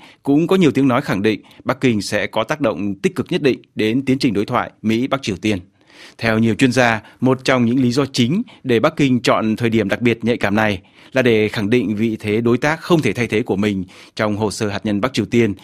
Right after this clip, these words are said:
hiện đang rơi vào bế tắc kể từ sau thất bại Thâm Kim tại Thượng đỉnh Thâm Kim ở Hà Nội cuối tháng hai năm nay. Kể từ đó, các thương lượng giữa Hoa Kỳ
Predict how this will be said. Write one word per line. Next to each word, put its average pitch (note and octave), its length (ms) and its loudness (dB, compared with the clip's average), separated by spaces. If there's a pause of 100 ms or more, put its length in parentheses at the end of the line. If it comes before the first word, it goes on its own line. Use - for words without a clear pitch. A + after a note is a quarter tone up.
(180)
hiện A#2+ 200 0
đang A2 220 0
rơi G#2+ 220 2
vào F#2+ 120 -4
bế G2 120 -2
tắc D#3 220 -4 (240)
kể A2 120 0
từ G#2+ 120 -2
sau G#2+ 280 -2
thất C#3 160 -4
bại G#2 220 -2
Thâm B2+ 160 0
Kim A#2 280 0 (440)
tại G#2+ 160 -2
Thượng C3 200 0
đỉnh G#2 140 0
Thâm B2+ 140 0
Kim B2 260 0
ở G#2+ 80 -2
Hà G#2 100 0
Nội G#2 300 0
cuối G#2 200 -2
tháng G#2+ 120 -6
hai A#2+ 180 -2
năm G#2+ 140 0
nay. G#2+ 220 0 (420)
Kể C#3 80 2
từ C3 120 2
đó, A2+ 320 2 (160)
các E3+ 140 0
thương D3 200 4
lượng B2+ 220 2
giữa A#2+ 120 -4
Hoa D#3 160 -2
Kỳ A2+ 320 0